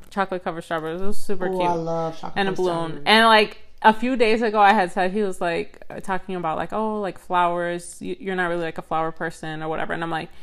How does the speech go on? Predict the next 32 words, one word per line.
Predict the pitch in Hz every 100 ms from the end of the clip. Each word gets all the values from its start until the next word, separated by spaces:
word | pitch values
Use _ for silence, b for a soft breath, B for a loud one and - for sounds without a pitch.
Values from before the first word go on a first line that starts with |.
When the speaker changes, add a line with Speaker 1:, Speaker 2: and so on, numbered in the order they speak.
| b b -
Speaker 1:
"No, | 196 180
but, | 185 170
like, | 165 -
you |
know | 180
what | 165
I | 160
really | 160 165
love? | 165 175 -
Like, | -
chocolate | - 160 - -
covered | 175 -
strawberries. | - - - 185 - - - - -
Like, | 180
I | - 175
love | 170 170
that." | - - - 156 - - - -
Speaker 2:
Love | 214 170 180 185 170 170
that. | 165 - - - -
Speaker 1:
And | 202
Speaker 2:
And | 208
Speaker 1:
he | 233
was | 208 208
Speaker 2:
then, |
Speaker 1:
just | 226
Speaker 2:
oof. | 233
Speaker 1:
like, | 202
"Oh, | 233 220 226 233 220
cool, | 208 185
that's | 170 190 -
cool, | 165 160
whatever." | 156 151 170